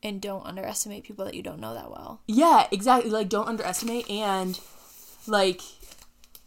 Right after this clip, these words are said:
Speaker 2: just kind of, like, the rationale behind, like, this is why they, they can be helpful.
Speaker 1: Right.
Speaker 2: I was like, "Oh, that does
Speaker 1: Oh,
Speaker 2: make
Speaker 1: right.
Speaker 2: sense."
Speaker 1: And this is why actually networking can be really good and doesn't have
Speaker 2: Yeah.
Speaker 1: to be, like, this slimy activity. It's actually, like, about expanding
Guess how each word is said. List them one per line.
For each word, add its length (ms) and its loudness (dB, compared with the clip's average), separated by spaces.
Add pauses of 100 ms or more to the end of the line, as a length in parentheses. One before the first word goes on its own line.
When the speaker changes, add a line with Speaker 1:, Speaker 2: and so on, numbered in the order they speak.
(120)
Speaker 2:
just 220 -2
kind 140 -4
of, 80 -4
like, 160 2
the 80 0
rationale 560 4
behind, 440 0
like, 240 -2
this 160 -4
is 140 -6
why 340 4
they, 160 -8 (200)
they 500 -6
can 240 -12
be 100 -8
helpful. 520 -12 (400)
Speaker 1:
Right. 160 -6
Speaker 2:
I 40 -4
was 120 -4
like, 200 -4
"Oh, 680 -2
that 180 -6
does 160 -6
Speaker 1:
Oh, 80 -6
Speaker 2:
make 80 -8
Speaker 1:
right. 400 -8
Speaker 2:
sense." 100 -4
Speaker 1:
And 140 -2
this 140 -2
is 100 -8
why 140 -2
actually 340 -12
networking 480 -14
can 160 -16
be 140 -12
really 280 -14
good 300 -16
and 140 -10
doesn't 200 0
have 100 -6
Speaker 2:
Yeah. 20 -12
Speaker 1:
to 80 -8
be, 100 -8
like, 140 -12
this 160 -2
slimy 260 -10
activity. 380 -12
It's 160 -8
actually, 320 -8
like, 200 -12
about 260 -8
expanding 580 -12